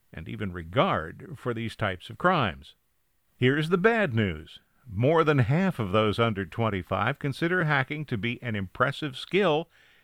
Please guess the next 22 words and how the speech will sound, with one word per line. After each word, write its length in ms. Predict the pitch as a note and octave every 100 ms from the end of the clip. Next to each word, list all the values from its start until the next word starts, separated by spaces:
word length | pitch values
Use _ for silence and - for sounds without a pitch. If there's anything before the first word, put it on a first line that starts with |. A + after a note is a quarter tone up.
| _ -
and 140 | F2+
only 220 | A#2 D3+ C#3
a 60 |
third 520 | - F3+ F#3+ G#2 G#2
feel 340 | - A#2 A#2+ A#2
uncomfortable 800 | C3 E3+ F#3 - F#2 - F2+ G2+
about 340 | G2 G#2+ A2 -
people 360 | A#2+ - A#2
who 160 | B2 B2
have 300 | E3+ E3+ C#3+
such 240 | - G2+
skills. 520 | - C3 A#2+ F2+ D#2 - - - _ -
Although 220 | A2+ G3+
about 240 | D3+ D3
a 40 | A#2
quarter 440 | - G#3 F3+ B2
have 160 | A#2 G#2
considered 460 | G#2+ - F#3+ E3
a 60 | A#2
career 360 | - C3 C3+ A#2+
in 80 |
cybersecurity, 960 | G2+ C3+ A#2+ A2 - G2 - E3+ A#2+